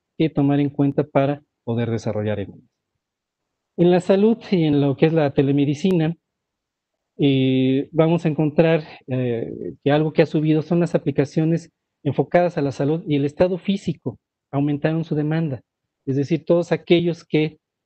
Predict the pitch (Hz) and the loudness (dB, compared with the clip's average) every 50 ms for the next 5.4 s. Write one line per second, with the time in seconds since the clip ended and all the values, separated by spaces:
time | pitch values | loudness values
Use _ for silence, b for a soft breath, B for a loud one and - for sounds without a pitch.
0 | _ _ _ _ - 127 123 135 151 160 147 - - 165 151 147 147 151 156 151 | _ _ _ _ -6 -4 -2 0 0 0 -2 -2 -2 -2 -2 -2 -2 -2 -2 -2
1 | 156 147 - - 131 131 - 120 - - - 139 139 143 143 - - 131 113 - | -4 -4 -4 -6 -6 -6 -6 -10 -10 -6 -4 -2 -2 -2 -4 -4 -6 -6 -6 -6
2 | 127 127 135 131 135 151 147 - - _ _ _ _ _ _ - 170 180 190 175 | -4 -4 -2 -2 -2 -4 -6 -8 -14 _ _ _ _ _ _ -2 -2 -2 -2 -2
3 | - - - 185 165 151 160 165 175 165 - 151 139 - 131 - - 160 151 151 | -4 -2 -2 -2 0 0 0 0 0 -2 -4 -4 -4 -4 -4 -2 -2 -2 -2 -2
4 | 160 165 185 - 117 131 135 139 - 170 151 147 139 - 135 131 135 139 139 135 | -2 -4 -4 -4 -4 -2 -2 -2 -2 -2 -4 -2 -2 -2 -2 -2 -2 -2 -4 -4
5 | - 135 131 131 131 127 147 170 | -4 -4 -2 -2 -2 -2 -2 -4